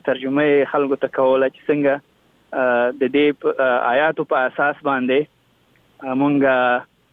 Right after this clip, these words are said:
کولی شو چې، آه، خلکو ته امریکا کې دا خبره واضحه کړو چې مسلمانان هم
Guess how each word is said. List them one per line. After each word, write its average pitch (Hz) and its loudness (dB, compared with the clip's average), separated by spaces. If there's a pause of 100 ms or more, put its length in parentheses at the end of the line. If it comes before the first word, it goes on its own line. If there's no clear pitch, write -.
(460)
کولی 175 2
شو 165 -2
چې، 156 0
آه، 131 -2 (280)
خلکو 170 2
ته 123 -2
امریکا 123 -4
کې 165 -6
دا 151 0
خبره 147 0
واضحه 139 0
کړو 156 -8
چې 151 -8
مسلمانان 139 -2
هم 190 0